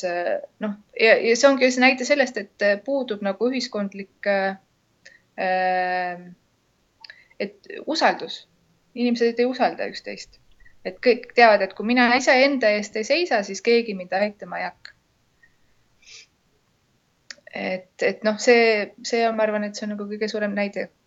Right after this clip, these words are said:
Kuigi praegu ma vaatan, noh, praegu, mis see Peruus on siin, need, eh, suured üleujutused ja need, eh, mudalaviinid ja, ja suur vihmaperiood. Et, et riik kannatab ja väga paljud, eh, inimesed, kes on kodusid kaotanud ja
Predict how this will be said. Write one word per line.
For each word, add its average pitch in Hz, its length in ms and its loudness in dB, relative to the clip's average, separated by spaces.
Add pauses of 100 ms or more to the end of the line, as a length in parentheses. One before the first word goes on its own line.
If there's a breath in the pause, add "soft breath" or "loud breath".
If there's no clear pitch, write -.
(480)
Kuigi 233 360 2
praegu 277 440 6
ma 208 80 4
vaatan, 220 320 2
noh, 208 120 -2
praegu, 208 300 4
mis 190 140 -10
see 185 160 0
Peruus 196 500 -2
on 175 180 -8
siin, 180 200 -14
need, 175 280 -14
eh, 165 380 -4
suured 190 380 -8
üleujutused 185 720 -4
ja 175 80 -6
need, 175 320 -12
eh, - 1300 -12 (240)
mudalaviinid 180 920 -8
ja, 170 140 -6 (100)
ja 175 160 -6
suur 185 240 -14 (140)
vihmaperiood. 175 880 -8 (1000)
Et, 190 300 -8 (640)
et 214 260 -4
riik 233 240 0
kannatab 226 460 0
ja 190 80 0
väga 190 240 -4
paljud, 190 440 -4
eh, 180 220 -2
inimesed, 185 380 -12
kes - 220 -12
on 185 120 -12
kodusid 220 520 -4
kaotanud 190 600 -6
ja 175 200 -6